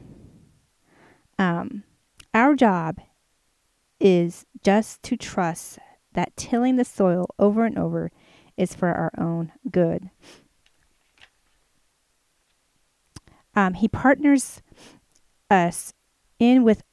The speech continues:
in with us, um, with our little task that we do, and we can learn from it. I believe he uses little tasks to cultivate something in our hearts, just like, um, a tilling of a garden.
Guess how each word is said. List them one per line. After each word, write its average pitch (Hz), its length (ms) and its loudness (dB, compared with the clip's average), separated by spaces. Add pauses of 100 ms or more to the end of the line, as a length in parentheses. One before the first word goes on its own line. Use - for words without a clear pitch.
(340)
in 311 160 6
with 262 160 4
us, 147 380 -4 (140)
um, 196 460 -2 (240)
with 226 220 4
our 208 140 2
little 202 220 0
task - 640 -10
that 185 200 -4
we 180 300 -4 (440)
do, 185 440 0 (540)
and 185 520 -4
we 202 140 2
can 190 240 -8
learn 180 180 -2
from 175 220 -8
it. - 300 -16 (640)
I 240 100 2
believe 247 280 0
he 226 80 -2
uses 190 520 -4
little 185 180 -2
tasks - 460 -8
to - 60 -10
cultivate 170 600 -6
something 165 320 -10
in 170 120 -12
our 165 80 -12
hearts, - 480 -14
just - 220 -14
like, 196 200 -6 (160)
um, 165 280 -6
a - 60 -8
tilling 208 360 -4
of 180 100 -8
a 180 60 -8
garden. 165 420 -8